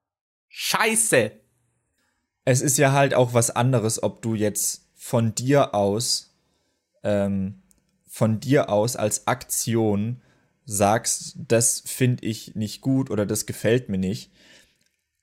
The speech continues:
Speaker 2: oder ob du als Reaktion zu jemand anderem sagst, "Ich seh das komplett anders als du", weil, äh, klar, wenn ich jetzt einfach einen Tweet verfasse und sag, "Ja, Fußball find ich nicht so geil, freu mich, wenn die W M oder E M oder was weiß ich was wieder vorbei ist", ist das, find ich, was anderes, als wenn ich jemanden raussuch, der schreibt, "Oh ja, ich find die E M richtig geil,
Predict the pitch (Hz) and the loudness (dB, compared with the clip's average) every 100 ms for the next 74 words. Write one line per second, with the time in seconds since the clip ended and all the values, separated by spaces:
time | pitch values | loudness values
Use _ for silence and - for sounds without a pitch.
0 | _ - 117 113 110 - 113 - 117 110 | _ -4 2 4 2 2 -2 -2 -4 -2
1 | 107 107 - 110 117 135 104 - - 107 | 0 0 0 0 2 4 2 0 -6 -4
2 | 95 101 - 107 104 101 - 110 131 123 | -2 -4 -4 -2 0 0 -2 -2 0 0
3 | 104 95 95 101 - - 107 - 113 107 | 0 0 0 0 -4 -4 -4 0 0 0
4 | 104 110 95 107 - 110 117 101 85 92 | -2 -6 -2 -4 -2 -2 0 0 -2 -6
5 | - 92 87 104 92 92 - - - _ | -8 -10 -10 -4 -2 -2 -8 -20 -20 _
6 | - - - - - 87 131 123 123 113 | -18 -14 -14 -16 -18 -8 2 4 4 2
7 | 120 123 - 127 127 123 - 143 143 135 | 2 0 0 -2 0 -2 -2 -6 -2 -2
8 | 135 131 127 117 117 120 113 107 117 120 | 0 -2 -2 0 0 0 -2 -2 -6 -6
9 | - 110 113 104 107 110 120 107 107 - | -2 -4 -2 -4 -4 -4 -4 0 0 0
10 | 104 107 110 101 101 98 95 101 98 92 | -4 -2 -4 -4 -2 -2 0 0 -2 -2
11 | 101 101 95 101 101 98 101 110 104 101 | -2 -2 -4 -4 -6 -6 -6 -8 -6 -8
12 | 101 92 104 113 107 - 98 107 - 110 | -6 -2 0 0 -2 -4 -8 -8 -6 -6
13 | - 107 - 110 113 117 101 - 107 104 | -6 -6 -4 -4 -4 -4 -4 -2 -4 -4
14 | 110 104 101 98 104 123 143 143 107 110 | -2 -2 0 0 0 0 -4 -2 -4 -2
15 | - 107 - 160 151 139 135 - 127 123 | 0 -2 -2 -2 0 2 0 -4 -6 -4
16 | 98 98 113 120 123 123 - 107 117 | -2 -2 0 -2 -6 -8 -2 2 2